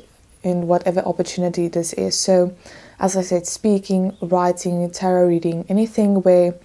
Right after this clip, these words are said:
you are exchanging information. This can even be talking about something like designing an app for phones or computers. Um,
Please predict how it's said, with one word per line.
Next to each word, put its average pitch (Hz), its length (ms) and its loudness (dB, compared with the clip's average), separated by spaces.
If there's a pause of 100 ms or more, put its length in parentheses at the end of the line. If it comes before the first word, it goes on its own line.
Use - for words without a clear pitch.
(560)
you 190 140 4
are 180 140 4
exchanging 190 680 0
information. 175 800 -4 (720)
This 208 160 2
can 214 280 6
even 202 300 6
be 190 240 4
talking 190 340 2
about 185 260 0
something 190 360 -2
like 175 380 -4 (1500)
designing 185 540 2
an 175 220 -2 (140)
app 196 240 -2
for 185 300 0
phones 196 560 0
or 175 200 2
computers. 180 920 0 (540)
Um, 185 480 -8